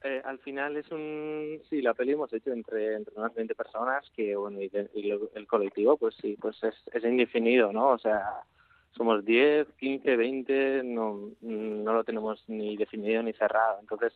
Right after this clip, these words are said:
bueno, es un grupo de amigos donde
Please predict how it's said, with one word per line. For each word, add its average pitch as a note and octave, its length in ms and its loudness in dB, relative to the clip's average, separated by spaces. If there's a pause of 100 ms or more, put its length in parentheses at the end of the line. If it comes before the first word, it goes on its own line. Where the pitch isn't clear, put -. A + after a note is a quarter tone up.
(800)
bueno, B2+ 280 6
es B2 100 -2
un C#3 140 0
grupo C#3 260 4
de C3+ 80 2
amigos D3 560 0
donde A#2+ 1120 -2